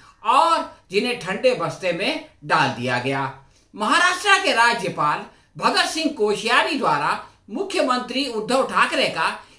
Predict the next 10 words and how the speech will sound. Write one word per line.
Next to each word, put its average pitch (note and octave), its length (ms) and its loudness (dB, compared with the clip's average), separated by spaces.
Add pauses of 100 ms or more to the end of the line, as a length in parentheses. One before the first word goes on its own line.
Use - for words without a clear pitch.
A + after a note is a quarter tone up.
इस F4+ 200 -2
ओर C4+ 280 4
ध्यान E3+ 320 0
आकर्षित G3 540 -2
करना F3+ 540 -4 (240)
स्वागत B3+ 440 0
योग्य E3+ 320 2
था। - 400 -4 (340)
इसके D4+ 380 -2
लिए D#4 540 -4